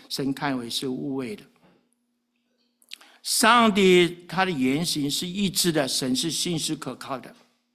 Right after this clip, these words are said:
那我们敬拜的人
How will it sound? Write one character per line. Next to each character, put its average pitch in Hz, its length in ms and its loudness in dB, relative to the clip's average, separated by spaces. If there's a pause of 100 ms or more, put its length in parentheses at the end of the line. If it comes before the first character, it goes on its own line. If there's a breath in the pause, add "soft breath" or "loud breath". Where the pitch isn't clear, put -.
(840 soft breath)
那 202 200 6
我 160 160 4
们 160 200 0
敬 233 320 2
拜 202 160 4
的 170 120 0
人 117 360 -8